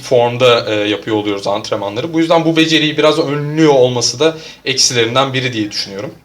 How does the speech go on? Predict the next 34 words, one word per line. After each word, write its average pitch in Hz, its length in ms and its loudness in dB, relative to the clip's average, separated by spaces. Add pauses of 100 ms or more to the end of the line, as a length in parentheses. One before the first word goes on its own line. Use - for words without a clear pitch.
(560)
Genel 185 300 4
anlamıyla 170 760 4
R 151 80 -4
P 165 240 2
basit 143 280 2
olarak, 139 400 2 (100)
e, 117 140 0
başta 127 300 2
anlattığım 139 560 0
puanlamalar 131 600 4
gibi 156 200 2
arkadaşlar 151 580 2 (340)
ve, 143 340 0
e, 127 400 0 (280)
iyi 139 160 -4
yazılmış 143 520 0
bir, 127 400 0
e, 113 180 -2
program 139 380 2
da 151 100 6
var 151 100 4
elimizde. 151 460 2 (200)
Bence, 143 540 4
e, 120 280 2
buna 147 280 0 (240)
orta 131 280 -6
seviye 135 260 0
atletler 120 520 2
başlayıp 123 440 0
deneyebilir. 113 580 -4 (480)
E, 107 60 -2 (520)
R 156 220 4
P 123 240 0
böyle. 156 400 4